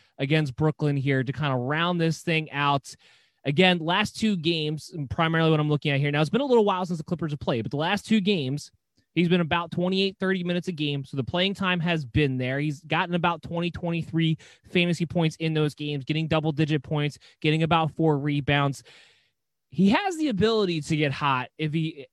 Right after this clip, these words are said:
and against Brooklyn, it's probably one of the best matchups he's had all year with solid minutes. Again, forty-three hundred dollars, you're looking for somebody to come in and just at least give you, you know, twenty plus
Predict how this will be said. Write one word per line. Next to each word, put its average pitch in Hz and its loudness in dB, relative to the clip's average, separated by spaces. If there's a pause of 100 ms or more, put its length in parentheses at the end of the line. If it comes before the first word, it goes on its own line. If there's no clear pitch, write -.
(140)
and 156 2
against 185 2
Brooklyn, 185 2
it's 165 0
probably 247 2
one 220 4
of 196 2
the 180 4
best 165 0
matchups 156 -2
he's 139 -2
had 151 0
all 139 2
year 127 0 (240)
with 143 2
solid 202 0
minutes. 160 -2
Again, 151 -2
forty-three 226 0
hundred 208 0
dollars, 170 0
you're 170 0
looking 240 0
for 214 -6
somebody 190 -4
to - -10
come 175 -4
in 165 0
and 151 -4
just 165 -6
at 151 -6
least 220 -4
give 180 -2
you, 156 -2 (480)
you 160 -2
know, 151 -2
twenty 208 -2
plus 170 -4